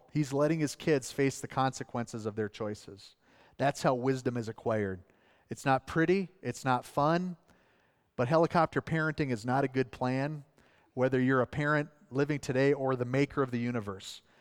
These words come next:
It really cheats your kids and robs them of the ability to acquire that wisdom that they'll need later in life. So God's saying, if they're asking for a king and you've warned them, and they're still demanding a king,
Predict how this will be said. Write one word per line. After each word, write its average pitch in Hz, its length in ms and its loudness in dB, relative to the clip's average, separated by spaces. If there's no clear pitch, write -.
It 123 120 -2
really 151 580 4
cheats - 440 0
your 147 100 0
kids 156 360 0
and 120 120 -2
robs 147 380 2
them 127 220 2
of 120 160 -4
the 127 80 2
ability 127 400 0
to 117 60 -6
acquire 151 460 2
that 120 200 2
wisdom 131 500 0
that 123 180 0
they'll 127 140 0
need 135 240 -2
later 127 360 0
in 113 140 -8
life. 117 460 -4
So - 160 -10
God's 131 260 2
saying, 139 200 -2
if 113 120 -2
they're 139 200 4
asking 165 380 2
for 156 160 0
a 139 40 0
king 170 360 0
and 113 120 -6
you've 113 140 -6
warned 143 420 -4
them, 160 320 0
and 120 140 -2
they're 123 80 -2
still 151 280 0
demanding 131 500 0
a 135 60 0
king, 135 420 -4